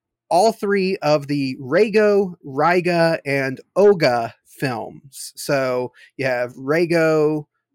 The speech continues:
uh, what was it? Rago, Monster of the Deep versus the, the Battleship Yamato. You have Raiga, the God Monster Raiga. And then, uh,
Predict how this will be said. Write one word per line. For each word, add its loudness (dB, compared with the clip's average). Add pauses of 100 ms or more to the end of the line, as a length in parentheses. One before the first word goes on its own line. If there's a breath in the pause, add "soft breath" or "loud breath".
uh, -4
what -4
was -4
it? -10
Rago, -2
Monster -4
of -4
the -8
Deep -10 (100)
versus -8
the, -4
the -8
Battleship -6
Yamato. 0 (260 loud breath)
You -8
have -4 (140)
Raiga, 2
the -10
God 0
Monster -6
Raiga. 0 (400 soft breath)
And -10
then, -8
uh, -6